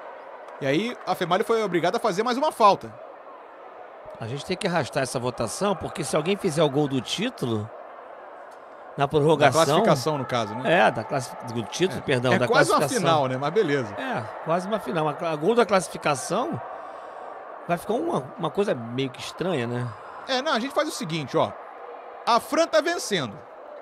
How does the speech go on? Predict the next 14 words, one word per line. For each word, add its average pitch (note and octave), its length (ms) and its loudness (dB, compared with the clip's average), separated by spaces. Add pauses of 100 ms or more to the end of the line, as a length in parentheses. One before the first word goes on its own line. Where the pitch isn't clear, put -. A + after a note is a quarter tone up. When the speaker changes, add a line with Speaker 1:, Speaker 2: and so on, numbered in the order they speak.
Speaker 1:
com F#3+ 160 -4
dois G3 240 0
gols. C3 300 -4 (360)
O B2 60 -14
voto D#3+ 260 -4
da G3 60 -4
galera. D3+ 480 0 (140)
É - 40 -2
um D4 120 -2
voto F#3+ 260 2
bom, D#3+ 260 2 (540)
eu D#3+ 140 2
acho. A2+ 320 0 (1400)
Se C3 440 -2